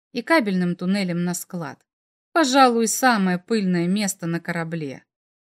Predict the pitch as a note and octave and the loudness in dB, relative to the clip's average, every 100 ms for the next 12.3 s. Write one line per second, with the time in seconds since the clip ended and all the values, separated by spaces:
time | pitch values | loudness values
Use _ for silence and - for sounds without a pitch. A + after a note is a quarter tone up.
0 | F#3 F#3 G#3 F3+ A#3 F#3+ D3+ _ _ _ | -6 0 2 4 2 2 -4 _ _ _
1 | _ - E4 F#3+ F#3 C4+ F#3+ F3+ G#3 F#3+ | _ 2 4 2 0 -4 -4 -4 -2 -2
2 | F#3+ G#3 A#3 - G#3+ A3 F3 E3+ F3 E3+ | -2 -2 -2 -2 -2 -4 -6 -8 -6 -4
3 | E3+ A#3+ G3 _ _ _ - B3+ A#3+ - | -2 -2 -4 _ _ _ 2 4 4 0
4 | A3+ G#3 B3 E3+ B2+ - _ _ _ - | -4 0 0 0 -8 -16 _ _ _ 6
5 | D#4 C#4+ C4 B3 D4+ C#4+ B3 A3 G#3+ G#3 | 8 8 6 2 4 6 4 0 -2 2
6 | C4+ C#4+ - G3 - C#4 - A#3 - G#3 | 2 2 0 -4 -2 0 0 -4 -6 -6
7 | F3+ A#3 G3 F#3+ F3+ E3+ E3 D#3 D#3 C#3 | -2 -2 0 -4 -4 -8 -8 -8 -10 -10
8 | C#3 F#2+ - _ _ _ _ _ _ _ | -12 -14 -18 _ _ _ _ _ _ _
9 | - G3 F3+ F3+ F3 F3 E3+ E3+ F3 - | -4 -2 -2 -6 -4 -4 -6 -6 -8 -8
10 | F3+ - G3 D#3+ D3+ - D3+ D#3 F#3+ F3 | -10 -8 -4 -4 -6 -10 -8 -4 -2 -2
11 | - _ _ _ G#3 G#3 D#4+ - F3+ F3+ | -4 _ _ _ -8 -6 -6 -6 -4 0
12 | C4+ A#3 F#3 | 0 0 -2